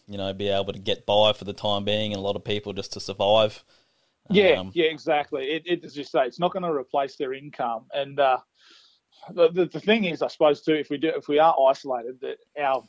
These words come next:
Speaker 2: our living expenses are gonna come down on the flip side of that as well. You're not gonna be able to go out and go to the pub or, or go and have a punt on the horses or do those, those luxuries that we do spend some time on. So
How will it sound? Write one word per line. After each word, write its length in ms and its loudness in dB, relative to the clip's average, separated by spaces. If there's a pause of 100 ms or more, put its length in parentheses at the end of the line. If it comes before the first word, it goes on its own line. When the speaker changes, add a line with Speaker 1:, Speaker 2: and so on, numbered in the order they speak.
(600)
Speaker 2:
our 80 6
living 300 4
expenses 500 -14
are 180 0
gonna 200 -10
come 260 -12
down 260 -2
on 60 -6
the 80 -14
flip 220 -4
side 260 4
of 60 -8
that 160 0
as 120 -4
well. 140 2
You're 140 -2
not 140 0
gonna 140 -6
be 100 0
able 160 0
to 80 -6
go 300 -4
out 140 -6
and 160 -12
go 100 2
to 60 -2
the 80 -4
pub 340 4
or, 140 2
or 140 0
go 100 0
and 100 0
have 120 -2
a 40 -10
punt 220 -10
on 80 -10
the 60 -14
horses 520 -4
or 200 0
do 180 6
those, 340 2
those 220 -2
luxuries 460 2
that 120 4
we 120 -4
do 180 -4
spend 340 -6
some 140 -10
time 380 2
on. 240 4
So 260 6